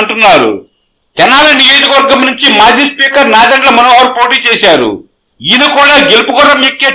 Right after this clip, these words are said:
ఛాన్స్ ఉందని ఆ పార్టీ నేతలు ధీమాగా చెప్తున్నారు. తూర్పుగోదావరి జిల్లాలో రాజోలు, ముమ్మిడివరం, రాజమండ్రి రూరల్, కాకినాడ సిటీ, కాకినాడ రూరల్ సహా విశాఖలోని కొన్ని చోట్ల కూడా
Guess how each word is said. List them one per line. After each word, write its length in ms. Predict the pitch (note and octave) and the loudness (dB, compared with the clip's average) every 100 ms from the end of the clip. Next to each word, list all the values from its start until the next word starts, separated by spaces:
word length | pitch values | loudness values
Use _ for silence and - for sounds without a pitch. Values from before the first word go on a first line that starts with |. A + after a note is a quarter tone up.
| C4+ | 0
ఛాన్స్ 240 | A3+ C#4 C4+ | 0 0 -2
ఉందని 240 | C4 C4+ C4 G#3 | -2 0 2 2
ఆ 40 | G#3 G#3+ | 2 2
పార్టీ 260 | A#3+ B3+ B3+ | 0 0 0
నేతలు 280 | C4 C4 C4 E3+ | 0 0 0 2
ధీమాగా 360 | A#3 B3+ B3 B3 | 0 2 2 0
చెప్తున్నారు. 500 | A#3 A#3 G#3+ F3 A#2+ G2 - _ _ _ _ _ - | -4 -2 0 2 0 -4 -12 _ _ _ _ _ -6
తూర్పుగోదావరి 760 | B3+ C#4 C#4 C#4 C#4 C#4 C#4 C#4 | -4 -4 -2 0 0 2 0 0
జిల్లాలో 380 | C4 C4 C4+ C4+ G#3 | 0 0 0 2 2
రాజోలు, 500 | G3 B3 C4 C4+ B3+ D4 - _ - D3 | 2 2 2 0 -2 -6 -12 _ -8 -4
ముమ్మిడివరం, 560 | G#3+ C4 C4 C4 C4+ D4 - _ - | 0 0 2 2 0 -4 -14 _ -2
రాజమండ్రి 560 | - A#3+ C4 C4+ B3+ C4 A3 | 0 0 0 -4 -2 0 2
రూరల్, 340 | B3 C4 D4 C#4+ _ _ - F#3 | 2 2 0 -4 _ _ -6 -2
కాకినాడ 420 | B3 C4 C#4 C4+ C4+ | 0 0 0 0 -2
సిటీ, 260 | B3 - C#4 D4 - _ - | -2 -2 -2 -4 -12 _ -2
కాకినాడ 400 | G3+ A#3+ C#4 C#4 B3 | 0 2 0 2 2
రూరల్ 260 | A#3+ C4 C4+ | 4 2 2
సహా 260 | C4 B3 C4+ D4 - - _ - | 2 2 4 2 0 -10 _ -10
విశాఖలోని 600 | - C#4+ C4+ C#4+ C#4+ C#4 | -2 -2 0 0 0 0
కొన్ని 200 | B3 A#3+ A#3+ | 0 0 0
చోట్ల 240 | B3 B3+ D4 | 0 0 0
కూడా 140 | C#4 | 0